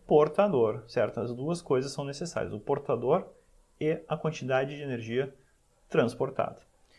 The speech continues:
Esse desenho aqui não tá muito bom, né? A gente teria que melhorar algum detalhe, ele não tá perfeito. O que que tá faltando melhorar? É que, gente, vocês percebem que a água circula, né? Essa água, ela não fica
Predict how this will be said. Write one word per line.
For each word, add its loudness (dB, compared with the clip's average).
Esse -6
desenho 4
aqui 0
não 2
tá 2
muito -2
bom, 8
né? 4
A 6
gente -4
teria -2
que -6
melhorar 4
algum 0
detalhe, 2
ele -2
não -6
tá 0
perfeito. 0
O -20
que -10
que -14
tá 2
faltando 4
melhorar? 2
É -12
que, -2
gente, 0
vocês -6
percebem 2
que -4
a 4
água 2
circula, 0
né? 0
Essa -2
água, 4
ela 2
não -2
fica -4